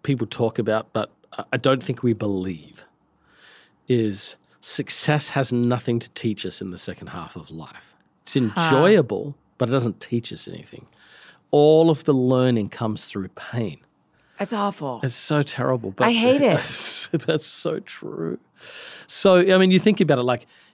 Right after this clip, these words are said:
Speaker 1: wh-, wh-, you know, so what do you, what do you learn? How are you formed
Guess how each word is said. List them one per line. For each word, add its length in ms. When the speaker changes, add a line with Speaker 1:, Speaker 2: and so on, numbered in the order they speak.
Speaker 1:
wh-, 220
wh-, 240
you 180
know, 140
so 180
what 160
do 80
you, 140
what 180
do 60
you 160
learn? 680
How 260
are 60
you 200
formed 760